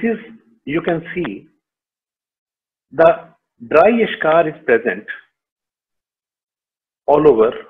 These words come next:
on the plantar aspect. So how to approach these patients? First of all, don't think about debridement. Make multiple incisions, like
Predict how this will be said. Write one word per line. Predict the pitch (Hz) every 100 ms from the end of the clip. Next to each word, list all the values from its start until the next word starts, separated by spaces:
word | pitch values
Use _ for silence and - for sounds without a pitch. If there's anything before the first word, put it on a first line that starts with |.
| _ -
on | 135
the | 135 131
plantar | 127 120 117 110
aspect. | - 147 185 - - _ _ _ _ _ _ _ _ _
So | 254 254
how | - 208 233
to | 247
approach | - 180 175
these | 160 -
patients? | 113 - 80 - _ _ _ _ _ _ _ _ _ _ -
First | 226 220 -
of | 208 -
all, | 120 107 - - _ _ _ _ 110 107
don't | 180 233 226 -
think | 180 165
about | 143 120 104
debridement. | 98 85 - - 233 - _ _ _ _ _ _ _ _ _ _ _ _ _ _ _ _ -
Make | 131 185 226 - -
multiple | 123 147 165 214 220
incisions, | 208 - 170 170 202 - _ _ _ _ -
like | 127